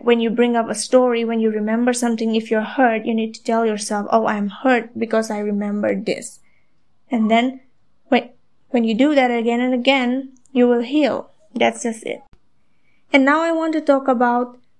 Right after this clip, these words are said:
why people go through tough spiritual transformation. Well, people go through tough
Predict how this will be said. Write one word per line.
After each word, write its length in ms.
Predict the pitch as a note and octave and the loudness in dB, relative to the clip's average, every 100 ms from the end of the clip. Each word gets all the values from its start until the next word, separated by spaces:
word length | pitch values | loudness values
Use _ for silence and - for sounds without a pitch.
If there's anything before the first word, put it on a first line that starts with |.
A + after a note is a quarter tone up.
| _ | _
why 440 | - C4 A#3 G#3+ G#3 | 4 4 4 -2 -4
people 400 | A3 A#3 A#3+ A#3 | -4 -2 0 0
go 240 | A#3 A3+ | 0 -2
through 460 | A3+ - A3+ G3 G3 - - | -2 -2 -2 -2 -6 -4 2
tough 280 | A#3+ B3 - | 2 2 -6
spiritual 540 | - A#3 A3 G#3+ G#3+ | -4 -2 -2 -2 -8
transformation. 960 | G#3+ G#3 G#3 G#3 G3 A#3 B3+ - - A#3 | -8 -10 -8 -8 -2 0 0 -2 -10 -6
Well, 280 | A#3+ G#3+ A3 | -2 -2 -2
people 320 | A3 - C4 | -2 2 2
go 220 | A#3+ B3+ | 4 2
through 200 | B3+ B3 | 2 -4
tough 340 | B3 A#3+ B3 | 0 0 0